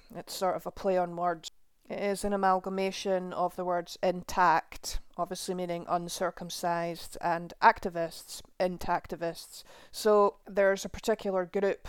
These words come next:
of these people that are interviewed in this documentary. Juxtaposed to that, and presumably to give the documentary balance, there are also a group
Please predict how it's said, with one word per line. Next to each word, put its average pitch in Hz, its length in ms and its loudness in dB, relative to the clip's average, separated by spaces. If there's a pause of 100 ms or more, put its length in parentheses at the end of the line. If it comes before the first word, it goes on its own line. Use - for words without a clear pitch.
(160)
of 180 280 0
these 185 260 -2
people 202 560 -2
that 180 260 0
are 175 260 4
interviewed 190 720 2 (580)
in 185 180 -4
this 185 240 -4
documentary. 190 800 0 (440)
Juxtaposed 233 800 4
to 214 80 -4
that, 208 340 4
and 196 340 2
presumably 196 640 0
to - 160 -8
give 190 220 2
the 190 80 -4
documentary 185 640 -2
balance, 190 840 2
there 185 220 2
are 185 60 2
also 180 580 0
a 170 100 -2
group 180 380 -4